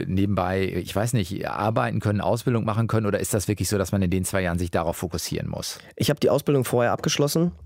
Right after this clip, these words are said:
Speaker 1: Aha.
Speaker 2: und ich bin im elterlichen Betrieb tätig gewesen. Von
Speaker 1: Mhm.
Speaker 2: daher war ich, also ich hatte die Unterstützung meiner Familie. Das heißt, wenn ich dann mal ausgeschieden bin, war es in Ordnung. Aber es ist doch wirklich so gewesen, aufgrund dieser ganzen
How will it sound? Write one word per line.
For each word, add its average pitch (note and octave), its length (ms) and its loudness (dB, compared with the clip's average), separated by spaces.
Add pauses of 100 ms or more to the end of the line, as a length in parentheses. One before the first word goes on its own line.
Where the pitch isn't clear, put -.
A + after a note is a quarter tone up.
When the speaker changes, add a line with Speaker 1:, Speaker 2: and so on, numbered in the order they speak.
Speaker 1:
Aha. F2+ 240 -2 (260)
Speaker 2:
und B2 140 2
ich A#2 60 -2
bin B2 260 4
im A#2+ 200 2
elterlichen A#2+ 380 2
Betrieb G#2+ 280 0
tätig F#2 280 -2
gewesen. F2+ 460 0 (200)
Von G#2+ 140 2
Speaker 1:
Mhm. G2+ 40 2
Speaker 2:
daher G#2 420 2
war G#2+ 460 0
ich, - 160 -2
also G#2+ 100 0
ich G2+ 100 -2
hatte A#2 160 -2
die - 80 0
Unterstützung G#2 480 0
meiner G2 160 2
Familie. G2 380 2
Das G2 160 -2
heißt, G#2 160 -2
wenn G2+ 80 2
ich G#2+ 80 -2
dann G2 140 0
mal F#2 120 2
ausgeschieden G2+ 520 0
bin, A2+ 260 2 (300)
war G#2+ 100 0
es A2+ 120 -2
in A2+ 100 0
Ordnung. A2 340 0
Aber G#2+ 140 2
es - 80 0
ist - 200 0
doch A#2 240 -2
wirklich B2+ 280 0
so B2+ 100 2
gewesen, A#2+ 480 2
aufgrund C#3 460 0
dieser B2 160 2
ganzen A#2+ 460 2